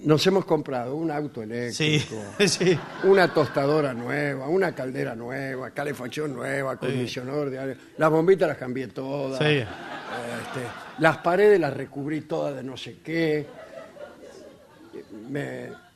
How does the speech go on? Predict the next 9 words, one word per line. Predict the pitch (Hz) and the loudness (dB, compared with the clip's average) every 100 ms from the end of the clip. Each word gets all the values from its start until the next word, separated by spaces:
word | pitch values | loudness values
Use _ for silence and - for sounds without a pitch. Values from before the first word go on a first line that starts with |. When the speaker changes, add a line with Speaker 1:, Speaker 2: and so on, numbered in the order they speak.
| _ _ _ _ _ - - _ _ - | _ _ _ _ _ -20 -20 _ _ -2
Speaker 1:
me | 156 | 2
embargué | 156 156 156 160 202 233 220 | 2 2 2 6 8 8 8
hasta, | 143 - 139 131 120 | 4 -2 -6 -6 -2
Speaker 2:
Bueno. | 135 208 185 175 - - | 8 10 10 6 -2 -8
Speaker 1:
hasta | - 156 | -4 2
el | |
año | 185 190 165 | 6 8 6
tres | 160 156 | 4 6
mil. | 208 170 123 | 8 8 6